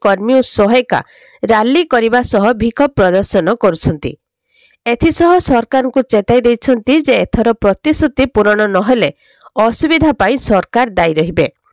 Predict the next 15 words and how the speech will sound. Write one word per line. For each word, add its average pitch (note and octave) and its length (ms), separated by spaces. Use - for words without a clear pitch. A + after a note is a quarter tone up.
ହକ୍ C#4+ 360
ପାଇଁ D#4+ 200
ବିଧାନସଭା C4+ 680
ଆଗରେ A3+ 400
ଅଙ୍ଗନବାଡି G3+ 600
କର୍ମୀଙ୍କର E3 580
ଗର୍ଜନ। D#3+ 440
ପ୍ରତିଶ୍ରୁତି D#4 640
ପାଳନ C4 360
କରୁନଥିବାରୁ B3+ 800
ସରକାର A#3 480
ବିରୁଦ୍ଧରେ A3 480
ପୁଣି G#3 300
ବାନ୍ଧିଛନ୍ତି F3+ 680
ମେଳି। F3+ 260